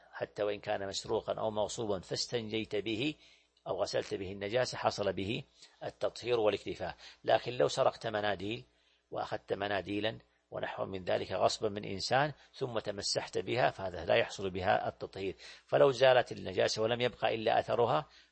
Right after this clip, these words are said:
فهنا يشترط لا بد من الاستنجاء عند ذلك ولا يكفي الاستجمار، لأنه ليس هناك ما يستجمر عنه، فعند ذلك يصبح الاستنجاء متعينا في هذه الحال،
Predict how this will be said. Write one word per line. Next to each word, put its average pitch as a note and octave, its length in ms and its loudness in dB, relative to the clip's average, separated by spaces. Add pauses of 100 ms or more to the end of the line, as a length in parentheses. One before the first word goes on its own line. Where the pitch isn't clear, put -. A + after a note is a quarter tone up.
فهنا A2 300 -4
يشترط G#2+ 540 -2
لا G#2+ 140 -4
بد G#2 260 -6
من G2+ 160 -4
الاستنجاء A2+ 800 2 (400)
عند A2 180 -6
ذلك A2 420 0
ولا G2 240 -2
يكفي A2 420 0
الاستجمار، G2+ 580 -2
لأنه G2+ 260 -2
ليس A2+ 180 0
هناك G#2 260 0
ما G2+ 160 -2
يستجمر F#2 600 -4
عنه، C3 200 0 (340)
فعند A2 240 -10
ذلك G#2+ 300 0
يصبح G2+ 460 -2
الاستنجاء G2 760 -2
متعينا G2 640 -2
في F2 180 -6
هذه E2+ 200 -6
الحال، D#2 280 -8